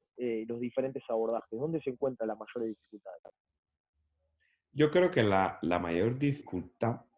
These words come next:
Speaker 2: está en cómo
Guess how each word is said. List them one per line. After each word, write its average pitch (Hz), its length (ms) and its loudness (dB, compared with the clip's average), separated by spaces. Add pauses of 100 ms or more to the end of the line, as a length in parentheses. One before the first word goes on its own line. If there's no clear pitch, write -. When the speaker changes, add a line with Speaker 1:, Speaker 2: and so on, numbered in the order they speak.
(160)
Speaker 2:
está - 760 -4 (480)
en 110 320 6
cómo 143 600 4